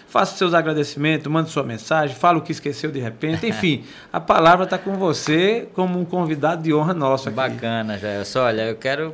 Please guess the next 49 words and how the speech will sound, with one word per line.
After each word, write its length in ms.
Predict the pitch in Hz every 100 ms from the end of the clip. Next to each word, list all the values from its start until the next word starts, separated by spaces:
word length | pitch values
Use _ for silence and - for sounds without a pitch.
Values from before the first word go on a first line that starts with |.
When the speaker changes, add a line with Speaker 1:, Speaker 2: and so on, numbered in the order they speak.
| -
Speaker 2:
primeiro 300 | 139 147 175
agradecer 420 | 170 180 - 175
mesmo 360 | 156 160 175
a 20 | 180
você, 460 | 214 - 135 107
tá? 240 | - 110 117
Você 340 | 120 - 123
foi 160 | - 143
um 80 |
cara, 300 | 139 123 120
assim, 200 | 120 - 113
que 320 | - 117 117
eu, 380 | 120 120 117 120
eu 80 | 127
sempre 240 | - 156 160
tive 160 | 165
uma 120 | 156
vontade 400 | 147 135 131 127
muito 260 | 127 135 131
grande 500 | 110 117 139 131 104 - - - - 120
de, 300 | 123 139 147
em 220 | 151 165
algum 300 | 151 139 147
momento 680 | 165 143 123 123 143 139 127
e 280 | 127 147 151
em 40 |
algum 320 | 147 120 131
ambiente, 760 | 127 113 110 113 135 123 - - - - -
eu 240 | - 151 160
falar 300 | - - 190
um 80 | 202
pouco 280 | 196 202
da 140 | 190 208
vida, 380 | 165 151 127 113
né? 120 | 120
Porque, 220 | 117 -
na 120 | 143
verdade, 340 | 147 143 135 156
assim, 220 | 160 139
a 40 |
gente 260 | 127 139 135
corre, 440 | - 135 139 131
a 40 | 123
gente 120 | 117
faz 340 | - 135 151
Speaker 1:
É 40 | 139
Speaker 2:
as 100 | 135
Speaker 1:
verdade. 180 | 131 143
Speaker 2:
coisas, 360 | 170 147 117